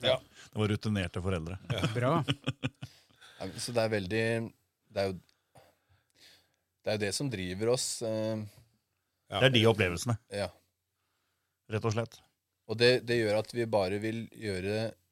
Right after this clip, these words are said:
Speaker 1: mer og mer og mer og mer.
Speaker 4: Vi har, vi har, altså, i løpet av de, nå har vi jo vært på fire dager. Eh, og i løpet av de fire dagene, det har skjedd mye.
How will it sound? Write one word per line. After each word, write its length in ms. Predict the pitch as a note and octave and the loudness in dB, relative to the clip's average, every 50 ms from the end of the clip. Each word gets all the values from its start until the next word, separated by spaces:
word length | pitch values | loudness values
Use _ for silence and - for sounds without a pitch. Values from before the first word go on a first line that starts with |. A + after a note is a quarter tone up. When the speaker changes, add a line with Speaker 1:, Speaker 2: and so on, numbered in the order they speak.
| _ _ _ - | _ _ _ -14
Speaker 1:
mer 420 | G#2 G2+ G#2 A2 A#2 B2+ C3 B2+ - | -8 -4 -2 2 2 2 2 0 -4
og 120 | - A2+ G#2 | -6 -6 -4
mer 380 | G2+ F#2+ F#2+ F#2+ G2+ G#2 - - | -4 -4 -2 -2 -4 -4 -6 -8
og 120 | G2 F#2+ | -10 -8
mer 280 | F#2 F2 E2+ F2 F2+ - - | -8 -8 -8 -8 -8 -10 -10
og 80 | F2+ F2 | -12 -10
mer. 180 | D#2+ D2+ D2 - - _ _ _ _ _ _ _ - | -10 -10 -12 -14 -16 _ _ _ _ _ _ _ -20
Speaker 4:
Vi 60 | - | -16
har, 300 | - - F2+ G2 F2+ E2+ | -10 -8 -6 -6 -6 -8
vi 100 | F2 F2 | -8 -8
har, 240 | F2 G2 G#2+ - - | -4 -2 -2 -2 -2
altså, 220 | G2+ G#2 A#2 A2+ - - - - - - - _ - | -4 -4 -4 -6 -6 -10 -20 -20 -20 -20 -20 _ -10
i 60 | G#2+ | -6
løpet 420 | A2 A2 A#2 C3 C3+ C3+ - G#2+ | -2 0 0 0 0 -2 -6 -10
av 220 | F2+ G2 G#2+ A2+ G#2 | -6 -2 0 0 0
de, 220 | G2+ G2 G2 F#2+ - _ _ _ _ _ _ _ - | 0 -2 -6 -6 -8 _ _ _ _ _ _ _ -12
nå 160 | A2+ A2+ A2 | -10 -8 -6
har 160 | - C3 A2 | -6 -4 -2
vi 120 | G#2 - B2 | 0 0 0
jo 100 | D3+ - | 0 0
vært 220 | G#2+ B2+ C#3 - _ _ | -2 -4 -6 -8 _ _
på 160 | - G2 G2 G2 - - - | -8 -6 -4 -4 -6 -8 -14
fire 460 | - - - - A2 A#2 B2 B2 A2 | -20 -16 -12 -8 -6 -4 -2 -2 -2
dager. 320 | F#2+ G#2+ B2+ C#3 A2+ F2+ - _ _ _ _ _ _ _ _ _ _ _ _ _ _ _ _ _ _ _ _ _ _ - | -2 -2 -4 -4 -6 -10 -14 _ _ _ _ _ _ _ _ _ _ _ _ _ _ _ _ _ _ _ _ _ _ -12
Eh, 680 | F#2+ F#2+ G2+ G2+ G2+ G2 G2 G2 G2 F#2+ G2 G2 G2 - _ | -8 -4 -4 -2 -2 -2 -2 0 0 0 0 -2 -2 -4 _
og 340 | - F#2 F#2+ F#2+ G2 F#2+ - | -6 -4 -4 -4 -4 -4 -6
i 80 | F#2+ F#2+ | -8 -8
løpet 520 | F#2+ F#2+ G2 G#2 A2 B2 C3+ - - F2 | -6 -2 0 2 2 2 0 -2 -6 -6
av 160 | E2 G2 G#2+ G2 | -4 -2 -2 -2
de 60 | - | -4
fire 240 | - - G2 G2 G#2 | -4 -4 -4 -2 -2
dagene, 380 | G2+ G#2 A2 A#2 A#2 A2 F2+ - - _ _ | 0 0 0 0 -2 -2 -4 -6 -12 _ _
det 160 | _ - - | _ -14 -10
har 140 | - - - | -8 -6 -4
skjedd 420 | - - - - - G2+ G#2 F#2 F2+ | -2 -2 -2 -2 -2 -4 -6 -6 -8
mye. 720 | F#2+ G2 G2 F#2+ G2 G2 G2 G#2 G#2+ A2 A#2 A#2+ A2 F2 | -8 -6 -6 -4 -4 -4 -4 -2 -2 0 2 2 0 0